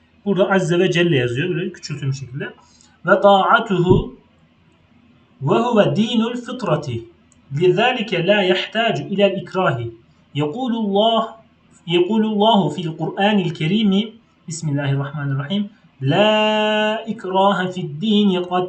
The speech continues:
تبين الرشد من الغي." صدق الله العظيم. Bakara suresi iki yüz elli altıncı ayet.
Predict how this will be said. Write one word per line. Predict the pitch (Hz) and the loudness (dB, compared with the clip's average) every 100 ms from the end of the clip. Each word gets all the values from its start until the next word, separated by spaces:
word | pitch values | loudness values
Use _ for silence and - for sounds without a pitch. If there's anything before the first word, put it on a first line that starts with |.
| - | -4
تبين | 202 208 190 185 180 214 190 | -4 0 0 2 0 0 0
الرشد | 185 170 185 - - | 0 -2 -4 -4 -8
من | 175 160 214 196 | -4 -2 0 0
الغي." | 151 123 139 175 175 147 127 - - _ _ _ _ - | 0 -2 0 2 2 -2 -8 -12 -20 _ _ _ _ -14
صدق | 190 139 | -8 -4
الله | 143 123 123 | -4 -6 -8
العظيم. | 117 131 208 196 | -10 -10 -8 -4
Bakara | 196 180 156 | -4 -2 -4
suresi | 147 156 160 | -4 -8 -8
iki | 147 | -10
yüz | 139 | -6
elli | 131 127 | -4 -6
altıncı | 123 120 147 | -10 -10 -8
ayet. | 202 | -10